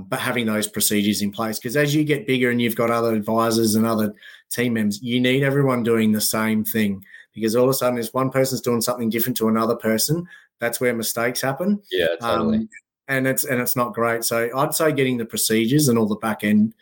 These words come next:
Speaker 1: infrastructure in place in your business is just tenfold, because once you've got that in place, it's so much easier to grow.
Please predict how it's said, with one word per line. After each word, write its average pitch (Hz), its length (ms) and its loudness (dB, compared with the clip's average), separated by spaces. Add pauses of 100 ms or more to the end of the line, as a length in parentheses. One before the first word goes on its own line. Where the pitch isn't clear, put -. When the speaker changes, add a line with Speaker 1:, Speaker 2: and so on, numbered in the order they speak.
(320)
Speaker 1:
infrastructure 110 720 0
in 104 100 4
place 107 300 -2
in 107 80 4
your 101 100 2
business 120 460 0 (840)
is 107 320 -2
just - 280 -4
tenfold, 104 540 0
because 104 220 -6
once 117 220 -2
you've 107 80 -4
got 117 140 -2
that 107 120 0
in 101 120 4
place, 104 500 -2
it's - 180 -4
so 113 140 0
much 107 180 -2
easier 101 320 0
to - 140 -6
grow. 107 440 0